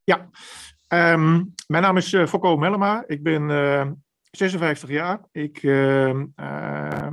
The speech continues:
ben, ehm, eh, eh, al geruime tijd, eh, ondernemer. En, eh,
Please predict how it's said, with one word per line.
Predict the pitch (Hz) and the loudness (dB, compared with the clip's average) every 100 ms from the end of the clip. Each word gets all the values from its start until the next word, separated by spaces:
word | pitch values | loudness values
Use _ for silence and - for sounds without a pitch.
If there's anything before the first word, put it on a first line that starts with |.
| - - | -12 -14
ben, | 139 147 143 139 | -2 0 2 2
ehm, | 135 131 139 | 2 0 -4
eh, | 147 135 139 - - - - - - | -10 -14 -14 -16 -20 -20 -20 -20 -6
eh, | 135 | -2
al | - | 0
geruime | 143 175 208 202 | 2 4 4 2
tijd, | 175 147 - | 2 0 -2
eh, | 143 139 | -4 -4
ondernemer. | 147 135 151 190 214 247 | -6 -4 -2 0 -2 -6
En, | - 147 143 139 139 135 135 | -12 -8 -4 -2 -2 -2 -4
eh, | 139 143 135 | -8 -8 -6